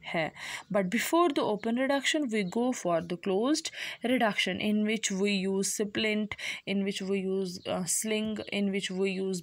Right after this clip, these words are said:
bag, belt, in which we use P O P for the, for to reduce the fractured parts of the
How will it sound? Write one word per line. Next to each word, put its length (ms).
bag, 420
belt, 500
in 200
which 200
we 260
use 200
P 100
O 120
P 180
for 420
the, 220
for 260
to 180
reduce 400
the 120
fractured 420
parts 340
of 160
the 120